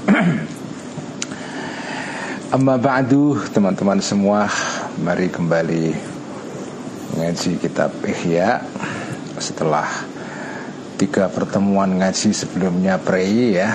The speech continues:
Sekarang ini kita, eh, ngaji kembali.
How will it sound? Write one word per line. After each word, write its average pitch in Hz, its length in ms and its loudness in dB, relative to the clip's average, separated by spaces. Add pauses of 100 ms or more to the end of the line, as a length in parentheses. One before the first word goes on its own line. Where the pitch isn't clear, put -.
(460)
Sekarang 90 560 0 (240)
ini 92 560 2
kita, 87 480 0 (1040)
eh, 80 320 0 (160)
ngaji 87 320 0
kembali. 85 500 4